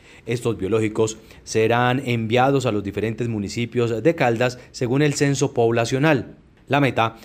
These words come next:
es vacunar a ciento dieciocho mil niños y niñas.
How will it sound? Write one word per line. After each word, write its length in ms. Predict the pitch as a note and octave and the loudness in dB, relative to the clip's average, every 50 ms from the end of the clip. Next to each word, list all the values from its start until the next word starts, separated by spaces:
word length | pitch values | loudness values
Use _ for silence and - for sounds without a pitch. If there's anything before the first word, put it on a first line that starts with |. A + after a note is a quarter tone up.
| - - | -12 -8
es 100 | A#2+ A2 | -6 0
vacunar 640 | G2+ C3 B2 B2 A2+ G#2+ A2 A2 A2+ A2+ A#2+ - - | 0 0 0 0 -2 -2 0 2 0 0 0 -2 -2
a 220 | A2 A#2 A#2+ A#2+ - | 0 0 0 0 -2
ciento 480 | - - D3 D3+ D#3 D#3+ D#3 E3 E3 | -4 -2 2 2 2 2 2 2 2
dieciocho 420 | D3+ C#3 A#2 - A#2 G2+ - - F2+ | 2 2 0 0 -2 -4 -4 -4 -4
mil 320 | G2 A#2 B2+ C3+ C#3 C3+ - | -2 0 0 0 0 -2 -2
niños 400 | A#2 A#2+ B2+ C3 C3+ C3 B2 - | -4 -2 -2 0 0 -2 -2 -2
y 60 | A2 | -2
niñas. 500 | G#2 C3 E3+ F3+ E3 A#2 E2 D2 - - | 0 2 2 2 2 0 -2 -6 -14 -20